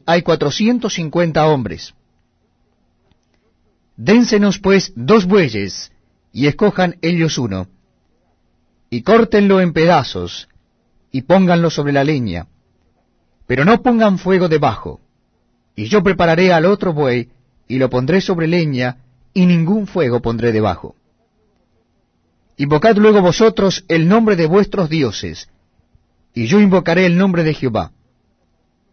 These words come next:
Y el Dios que respondiere por medio de fuego, ese sea Dios." Y todo el pueblo respondió diciendo,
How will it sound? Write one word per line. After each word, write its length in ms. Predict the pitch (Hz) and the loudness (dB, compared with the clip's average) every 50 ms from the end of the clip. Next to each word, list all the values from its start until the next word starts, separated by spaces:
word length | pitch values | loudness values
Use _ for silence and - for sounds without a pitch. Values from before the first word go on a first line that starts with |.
| _ _ _ _ _ _ _ _ | _ _ _ _ _ _ _ _
Y 140 | - 139 156 | -2 2 2
el 100 | 151 143 | 2 4
Dios 300 | 160 196 226 254 240 - | 4 4 4 2 2 0
que 120 | - 202 | -2 -2
respondiere 680 | 180 180 165 - - 160 160 160 165 196 208 185 151 135 | 0 0 -2 -2 -2 -2 -2 0 0 2 2 2 2 0
por 220 | 131 143 135 135 | 0 -2 -2 -2
medio 280 | 131 143 180 208 214 202 | 0 0 0 2 2 0
de 120 | 202 185 | 0 -2
fuego, 400 | - - 147 135 120 123 - - _ | -2 -2 -2 -2 0 -2 -4 -4 _
ese 340 | - 226 247 233 - 247 226 | 0 0 0 0 -2 -6 -8
sea 280 | - - 165 151 139 | -6 -2 0 0 0
Dios." 440 | 123 131 113 101 87 82 - - - _ _ _ _ _ _ _ _ _ _ _ _ _ _ _ _ _ _ _ _ _ _ _ | 0 0 -2 -4 -6 -10 -14 -18 -20 _ _ _ _ _ _ _ _ _ _ _ _ _ _ _ _ _ _ _ _ _ _ _
Y 100 | - 104 | -14 -4
todo 180 | - 160 196 208 | 0 2 4 4
el 80 | 208 | 2
pueblo 320 | - 196 190 190 175 175 170 | 2 0 -2 0 0 0 0
respondió 480 | 160 147 - - 139 131 135 160 165 | -2 -2 -4 -4 -4 -2 0 0 0
diciendo, 540 | 165 156 - - 165 160 156 151 151 139 131 | 0 0 -2 -2 -2 -2 0 0 0 -2 -2